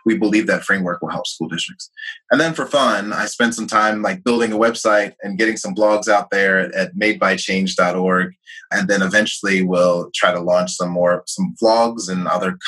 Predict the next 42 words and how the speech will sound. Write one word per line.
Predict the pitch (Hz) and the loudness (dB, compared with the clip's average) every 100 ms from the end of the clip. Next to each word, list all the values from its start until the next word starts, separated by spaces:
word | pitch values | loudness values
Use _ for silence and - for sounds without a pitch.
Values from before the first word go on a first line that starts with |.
| 95 | -2
commentary | 95 95 - 92 92 | 0 0 0 2 2
for | 90 82 - | -2 -8 -10
people | 92 87 117 | -12 -12 -12
to, | - - _ _ - | -14 -16 _ _ -12
to | 87 | -6
respond | 82 - 90 87 90 | -6 -2 0 2 0
to. | - 71 | -4 -8
So, | - 78 78 69 | -4 -2 0 2
um, | 67 65 64 62 62 - | 0 0 -2 -4 -6 -10
this | - | -12
is | - | -6
the | 110 | -6
stuff | - 107 - | -4 -2 0
I | 104 | 0
do. | 113 110 | 0 0
And | 139 | 2
I | 131 | 2
guess | 131 147 - | 0 -2 2
now | 123 117 | 2 4
I, | 101 87 | 0 -4
I'm | 101 | -4
a, | 92 92 | -4 -4
a | 92 | -10
kindergarten | - 127 120 107 104 101 | -4 -2 2 4 2 2
slash | - 98 - | 0 0 0
first | - 107 - | -4 -4 -4
grade | 87 82 | -6 -6
teacher | - 85 87 92 - - - - | -6 -6 -6 -8 -12 -20 -16 -4
now | 92 | -2
that | 90 87 | 0 -2
my | 85 | -4
son | - 92 85 | -2 0 0
is | 82 | -2
at | 80 | -6
home. | - - 85 78 | -4 0 0 -2
So | - 71 71 | -8 -4 -2
I | - | -2
do | 90 | -2
a | |
little | 87 87 | 0 -2
bit | 82 | -4
of | 80 | -6